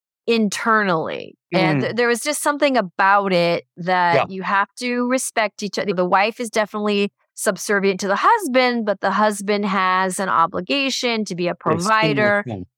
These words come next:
Speaker 2: Yeah.
Speaker 1: and not to
Speaker 2: That's with
Speaker 1: drink.
Speaker 2: Andrew Garfield.
Speaker 1: Yes, exactly. That's
Speaker 2: Right,
Speaker 1: what that
Speaker 2: right. I
Speaker 1: is.
Speaker 2: haven't
Speaker 1: So
Speaker 2: seen it,
Speaker 1: there,
Speaker 2: but look
Speaker 1: there is something about it, the philosophy of it, that kinda reminded me of it, especially later when John Hamm's character says,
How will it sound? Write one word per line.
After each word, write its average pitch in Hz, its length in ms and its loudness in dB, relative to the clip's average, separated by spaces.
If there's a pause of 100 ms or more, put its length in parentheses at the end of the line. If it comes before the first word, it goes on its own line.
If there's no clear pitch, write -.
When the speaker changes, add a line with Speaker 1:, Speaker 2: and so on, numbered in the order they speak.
(140)
Speaker 2:
Yeah. 190 200 2
Speaker 1:
and 185 140 -4
not 190 240 2
to - 100 -4
Speaker 2:
That's 262 120 0
with 262 60 -6
Speaker 1:
drink. 220 240 2
Speaker 2:
Andrew 156 240 0
Garfield. 127 240 0
Speaker 1:
Yes, 185 400 -2
exactly. 175 560 -2
That's 135 220 0
Speaker 2:
Right, 170 60 -6
Speaker 1:
what 165 60 -8
that 151 100 -4
Speaker 2:
right. 104 100 0
I 98 40 0
Speaker 1:
is. 107 60 -4
Speaker 2:
haven't 214 200 -2
Speaker 1:
So - 60 -8
Speaker 2:
seen 139 180 2
it, 101 60 0
Speaker 1:
there, 254 140 2
Speaker 2:
but - 100 -2
look 120 100 -2
Speaker 1:
there 254 200 4
is 254 100 0
something 285 500 -2
about 240 1000 0
it, 277 520 0
the 208 140 -6
philosophy 185 840 -2
of 233 80 -2
it, 208 80 -2
that - 180 -4
kinda 202 380 -2
reminded 180 540 -2
me 214 80 0
of 196 60 0
it, 202 60 -2
especially 254 400 -4
later 214 560 2
when 196 160 2
John 185 220 -2
Hamm's 180 380 -4
character 175 460 -4
says, 175 360 -2